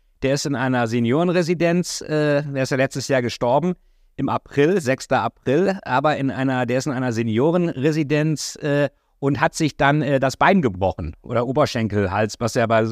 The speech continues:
älteren Leuten öfter passiert. Und dann, da wir dann einiges noch regeln mussten, waren Saskia und ich so ein bisschen gezwungen, nach Bremen zu fahren. Und so war ich auch gezwungen, das nochmal mit ihm zu klären.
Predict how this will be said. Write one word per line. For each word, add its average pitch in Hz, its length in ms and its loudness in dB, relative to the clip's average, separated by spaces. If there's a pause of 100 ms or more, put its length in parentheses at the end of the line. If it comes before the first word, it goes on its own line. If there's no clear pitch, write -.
(140)
älteren 113 400 -2
Leuten 113 280 2
öfter 113 280 -2
passiert. - 420 0
Und 123 140 -2
dann, 127 240 2 (840)
da 143 180 4
wir 180 80 4
dann 165 120 2
einiges 165 380 0
noch 135 220 0
regeln 190 260 4
mussten, 104 540 -2
waren 139 240 2
Saskia 170 400 2
und 139 60 -2
ich 160 120 -2
so 165 80 -2
ein 151 40 0
bisschen 156 280 0
gezwungen, 147 420 0
nach 151 160 0
Bremen 180 300 2
zu - 160 -4
fahren. 123 480 -2 (140)
Und 143 180 0
so 156 300 2
war 156 180 2
ich - 160 -4
auch 196 160 2
gezwungen, 190 520 2
das 175 180 2
nochmal 160 200 0
mit 165 160 0
ihm 170 160 -4
zu - 180 -6
klären. 135 460 0